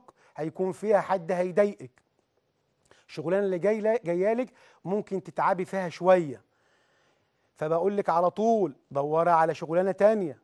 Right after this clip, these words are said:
طالما الجزمه واسعه او فيها ثقب او مش مظبطه معاكي وانت رايحه تشتغلي، بقول لك ابعدي الشغل دون، ممكن يجي لك من ورا منه الاذى او التعب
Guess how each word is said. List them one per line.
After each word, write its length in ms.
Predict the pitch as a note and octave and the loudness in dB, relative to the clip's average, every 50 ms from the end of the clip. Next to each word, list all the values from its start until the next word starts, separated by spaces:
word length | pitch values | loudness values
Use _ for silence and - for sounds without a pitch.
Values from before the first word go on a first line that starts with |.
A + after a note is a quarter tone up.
| _ _ _ _ _ _ _ _ _ - | _ _ _ _ _ _ _ _ _ -10
طالما 300 | - C#3 E3 F3 F#3 F3 | -8 -4 -4 -2 -4 -4
الجزمه 380 | D3 C#3+ F#3 F3 D#3 F3+ E3+ | -2 -2 -2 -2 -2 -4 0
واسعه 320 | E3+ F#3 G3+ - G3 E3 E3 | 2 2 2 2 2 -2 -2
او 100 | D#3 E3 | -2 -4
فيها 240 | - - G3 G3 F3+ | -2 0 0 0 0
ثقب 340 | - - G#3+ A#3 G3+ D#3 C3 - _ _ _ _ _ - | 0 0 0 0 0 -2 -10 -20 _ _ _ _ _ 2
او 260 | F3+ F#3+ G#3+ G#3 F#3 D#3+ | 6 6 6 6 4 0
مش 220 | D#3+ E3 - - | -6 -8 -8 -6
مظبطه 480 | E3+ D#3 C#3+ E3 D3 D3 G3+ G3 - F#3 | -6 -4 -4 -2 0 0 0 0 0 -2
معاكي 480 | F3+ E3 E3+ G#3 A#3 A3+ B3+ C#4 C4 - | -2 0 0 0 0 0 -2 -6 -6 -6
وانت 200 | E3+ E3 D#3+ - | -8 -8 -4 -2
رايحه 200 | F3 F#3+ - F#3 | -2 -2 -2 -6
تشتغلي، 580 | - D3+ - - A3+ A3 A#3+ B3 C4+ D4 C#4 D4+ _ _ _ _ _ _ _ - | -12 -10 -6 -4 -2 2 2 2 0 0 -6 -8 _ _ _ _ _ _ _ -8
بقول 240 | D3 D#3+ E3+ F#3+ | -6 -4 -4 -4
لك 160 | F#3+ F3 - F3 | -4 -6 -6 -6
ابعدي 280 | C#3+ D#3+ F#3 G3 F3 | -6 -4 -4 -4 -6
الشغل 360 | D#3+ - - G3 E3+ F3 F3 | -8 -8 -8 -8 -6 -6 -4
دون، 420 | E3 F#3 G#3+ A3+ A3+ A#3+ B3 B3+ G#3 _ _ _ _ _ _ _ - | -2 -2 0 2 2 0 0 -2 -6 _ _ _ _ _ _ _ -8
ممكن 420 | F3+ G#3+ G#3 - G3 F#3+ F#3 F#3 - | -8 -8 -6 -6 -6 -6 -6 -8 -8
يجي 320 | - E3+ F3+ D3+ D3+ G#3 A#3 | -10 -10 -8 -8 -8 -8 -6
لك 200 | A3 G#3 - F#3 | -6 -6 -6 -4
من 100 | F#3 F3+ | -2 -2
ورا 260 | F3+ G3 G#3+ G#3+ G3+ | 0 2 2 2 2
منه 300 | G3 A3 A3 G3+ F#3+ F3+ | 0 0 -4 -6 -6 -8
الاذى 360 | F3 - - G#3+ A3 F#3 G3 | -8 -6 -4 -4 -2 0 -2
او 260 | F#3+ - E3 E3+ E3 E3 | -2 -2 -4 -6 -6 -8
التعب 520 | - _ - G#3+ G#3+ F#3+ G3+ G#3 G3 E3 | -10 _ 0 0 0 2 0 -2 -4 -6